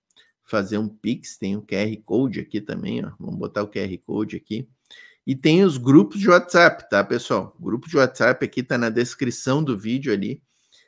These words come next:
Então, quem, quem, quem usa o WhatsApp, quem usa o Telegram aí, se cadastre ali, que será um, uma satisfação.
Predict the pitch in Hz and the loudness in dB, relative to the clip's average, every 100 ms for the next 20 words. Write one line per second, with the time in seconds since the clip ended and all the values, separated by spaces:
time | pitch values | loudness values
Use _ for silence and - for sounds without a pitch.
0 | _ - 98 113 117 107 107 110 107 - | _ -8 -6 -4 -4 -4 -6 -6 -6 -8
1 | - 104 101 127 139 117 110 - - 107 | -8 -4 -2 -4 -2 0 0 -2 0 0
2 | 131 - 101 101 117 107 123 120 107 - | 0 -4 -8 -6 -6 -8 -4 -2 -2 0
3 | 113 120 107 123 _ - _ _ - 123 | 0 0 -2 -6 _ -20 _ _ -10 -6
4 | - 120 98 110 131 - 113 110 120 - | 2 2 6 4 4 2 -4 -4 -8 -2
5 | 131 113 127 131 107 104 98 - 120 - | 0 0 -2 -6 -8 -10 -12 -8 -6 -2
6 | 156 - 240 - 143 101 | -2 -2 -4 -2 -2 -2